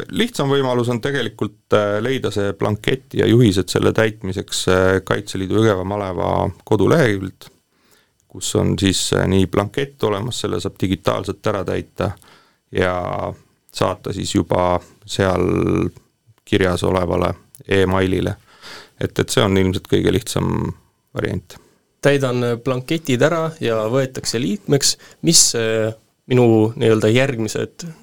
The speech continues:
Speaker 2: tegevused oleks seal organisatsioonis? Mis ma pean läbima või kuidas see käib?
Speaker 1: Äh, see sõltub eelkõige sellest, milline on sinu taust. Et, äh, nendega,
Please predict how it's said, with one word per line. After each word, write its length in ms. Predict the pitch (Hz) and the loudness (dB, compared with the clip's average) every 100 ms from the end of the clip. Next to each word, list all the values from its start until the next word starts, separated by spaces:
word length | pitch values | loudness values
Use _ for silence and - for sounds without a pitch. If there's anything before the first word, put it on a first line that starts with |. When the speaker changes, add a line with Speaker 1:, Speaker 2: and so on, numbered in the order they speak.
| _ _ _ - | _ _ _ -2
Speaker 2:
tegevused 540 | 131 123 110 - - - | 0 0 -2 -4 -6 -2
oleks 240 | 120 - | -2 -2
seal 140 | 123 123 | 0 0
organisatsioonis? 840 | 123 120 - - 135 123 117 - _ _ | 2 0 -2 -2 2 2 0 -4 _ _
Mis 160 | 135 - | -4 0
ma 60 | |
pean 180 | 117 117 | 0 0
läbima 380 | 135 165 139 123 117 | -2 -2 -2 -2 -2
või 140 | 117 | -2
kuidas 260 | 120 117 - | -2 -2 -4
see 100 | - | -2
käib? 180 | - 135 - _ _ _ _ _ | -4 -4 -10 _ _ _ _ _
Speaker 1:
Äh, 200 | 107 110 120 | -2 0 0
see 240 | - - 135 | 0 2 4
sõltub 400 | 190 214 123 110 | 4 0 -4 -4
eelkõige 840 | 151 135 107 104 104 101 101 101 107 | -4 -4 -2 -2 0 2 4 4 2
sellest, 420 | 135 135 107 - | 2 4 2 0
milline 360 | 113 123 98 95 | 2 4 4 2
on 120 | 95 | 2
sinu 200 | 110 101 | 2 2
taust. 640 | - 107 104 - - - - _ _ - - | 2 0 -2 -6 -12 -18 -20 _ _ -12 -2
Et, 500 | 113 107 - _ 101 | 2 2 -2 _ 0
äh, 160 | 101 | 2
nendega, 460 | 110 190 175 117 | 4 4 4 2